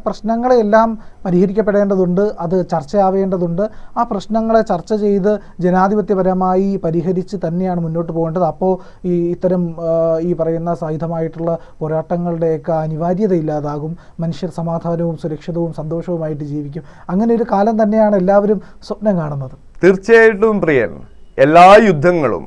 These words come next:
Speaker 2: എല്ലാ യുദ്ധങ്ങളും അശ്ലീലമാണ്, അതിനകത്ത് യാതൊരു സംശയവും. അതിപ്പോൾ ജനകീയ യുദ്ധമായാലും ഭരണകൂട യുദ്ധമായാലും എല്ലാ യുദ്ധങ്ങളും. കാരണം മനുഷ്യൻ നായാടി വേട്ടയാടി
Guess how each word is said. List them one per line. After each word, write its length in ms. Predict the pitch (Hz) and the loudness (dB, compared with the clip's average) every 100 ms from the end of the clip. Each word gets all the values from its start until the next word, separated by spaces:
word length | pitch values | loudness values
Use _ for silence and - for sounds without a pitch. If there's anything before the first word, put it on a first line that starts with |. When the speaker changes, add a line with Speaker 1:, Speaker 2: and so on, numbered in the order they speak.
| - - - | -14 -6 2
Speaker 2:
എല്ലാ 280 | 196 247 277 294 269 | 4 6 6 8 6
യുദ്ധങ്ങളും 420 | 175 208 214 214 | 4 6 6 6
അശ്ലീലമാണ്, 680 | 160 - 175 156 131 95 53 - - - - - - - - - - 135 | 4 2 2 2 0 -2 -8 -14 -20 -20 -20 -20 -20 -20 -20 -18 -2 2
അതിനകത്ത് 320 | 165 190 190 | 6 6 8
യാതൊരു 440 | 151 156 190 208 208 | 8 10 8 8 4
സംശയവും. 240 | 180 139 | 2 4
അതിപ്പോൾ 220 | 127 139 143 | 4 4 2
ജനകീയ 300 | 139 151 175 185 | 2 2 4 4
യുദ്ധമായാലും 600 | 156 170 160 151 151 147 | 6 6 6 6 4 2
ഭരണകൂട 400 | 131 139 165 180 175 | 4 6 6 6 6
യുദ്ധമായാലും 540 | 151 139 135 135 139 143 135 | 4 0 2 2 2 0 2
എല്ലാ 260 | 196 226 247 262 | 2 6 8 8
യുദ്ധങ്ങളും. 440 | 240 156 151 113 73 - - - | 6 4 2 2 -6 -12 -12 0
കാരണം 240 | 143 180 147 | 2 4 4
മനുഷ്യൻ 380 | 175 175 214 247 269 - - 156 | 2 2 0 0 -4 -12 -2 4
നായാടി 540 | 175 196 202 202 202 190 | 6 8 8 8 8 8
വേട്ടയാടി 560 | 170 175 196 196 202 | 8 6 6 8 8